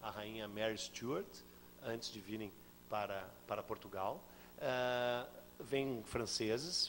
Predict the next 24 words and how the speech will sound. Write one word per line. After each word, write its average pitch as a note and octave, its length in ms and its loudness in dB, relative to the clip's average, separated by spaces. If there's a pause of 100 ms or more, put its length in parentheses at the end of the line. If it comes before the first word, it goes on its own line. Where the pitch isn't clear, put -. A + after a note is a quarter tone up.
vêm B2 160 6
alemães A2 600 4 (220)
e C3 60 -2
se - 160 4
cria E3+ 320 8
um D#3 100 6
corpo D#3 380 4
docente C3 680 0 (220)
como C3 340 0 (140)
nunca D3 240 2
houve C3 340 6
na G2+ 80 -4
história G#2 320 -4
de - 80 -6
Portugal. G#2+ 460 -4 (540)
Ah, G#2+ 680 0 (240)
eram G#2 300 0
dezesseis A#2 520 0
professores, A#2 880 -4 (300)
o - 40 -20
colégio G#2+ 380 2
chamava G#2 380 2
es-, - 180 0 (200)
ah, G2+ 280 0